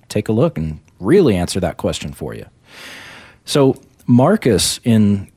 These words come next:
good old Lubbock, Texas, my grandmother was from Lubbock. "Since you guys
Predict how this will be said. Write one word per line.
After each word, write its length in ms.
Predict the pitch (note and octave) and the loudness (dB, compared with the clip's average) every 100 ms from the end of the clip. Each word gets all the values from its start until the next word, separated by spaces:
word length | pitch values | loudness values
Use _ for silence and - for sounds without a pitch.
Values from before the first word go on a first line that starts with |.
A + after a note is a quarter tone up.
| _ | _
good 140 | C#3 | 0
old 240 | B2+ B2 G2 | 2 2 2
Lubbock, 540 | F#2+ G#2+ A#2+ A#2 - | 0 2 2 0 -2
Texas, 680 | - A2+ - F#2 F2 - - - | -4 -4 -4 -8 -8 -8 -10 -8
my 140 | A#2 D3+ | -4 0
grandmother 440 | E3+ E3+ A2+ F#2 | 0 2 2 2
was 160 | E2 E2+ | -2 -4
from 200 | F2 D#2+ | -2 -2
Lubbock. 340 | D#2 A2+ - _ - - - - - | -2 -4 -6 _ -20 -20 -20 -20 -16
"Since 300 | - - A#2 | -4 0 2
you 100 | F3 | 2
guys 320 | A3 F#3 D#3+ | 2 2 2